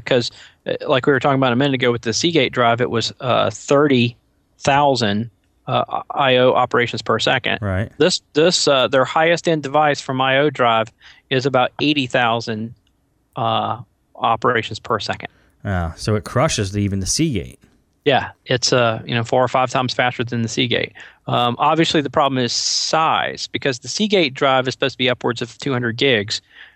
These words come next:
Speaker 1: and, uh, the I O, the largest, the I O drive that I see is an eighty gig.
Speaker 2: Oh, I see. It's got a, uh, recommendation here from Steve Wozniak. I'm on the website now.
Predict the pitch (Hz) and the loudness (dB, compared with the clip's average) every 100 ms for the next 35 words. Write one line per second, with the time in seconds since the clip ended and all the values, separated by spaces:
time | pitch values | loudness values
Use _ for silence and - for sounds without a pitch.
0 | - 123 120 110 110 113 110 120 117 127 | -6 -2 0 0 2 2 4 4 4 4
1 | 143 160 135 123 113 123 135 135 - - | 4 4 4 2 0 0 0 -2 -6 -8
2 | 127 123 - - 120 123 127 123 113 117 | -6 -6 -6 -2 2 2 2 2 2 2
3 | 117 110 107 - 151 123 107 - 117 120 | 0 -2 -2 -2 0 0 0 -4 -4 -6
4 | - 113 95 - 64 - - _ _ _ | -2 -4 -2 -4 -6 -8 -20 _ _ _
5 | _ - 98 95 87 - 95 - 87 82 | _ -6 -2 -2 -4 -8 -10 -6 -8 -10
6 | _ _ _ _ _ _ _ _ _ _ | _ _ _ _ _ _ _ _ _ _
7 | _ _ _ _ _ - 120 110 107 104 | _ _ _ _ _ -4 0 2 2 4
8 | 101 107 110 110 104 107 107 98 95 - | 4 2 0 0 2 0 0 -4 -4 -4
9 | 110 101 98 110 101 90 82 - _ _ | -2 0 0 0 -2 -4 -6 -12 _ _
10 | _ _ _ _ _ _ _ _ _ _ | _ _ _ _ _ _ _ _ _ _
11 | 113 104 104 101 98 - 95 98 98 92 | 0 2 4 2 2 -2 0 0 0 -2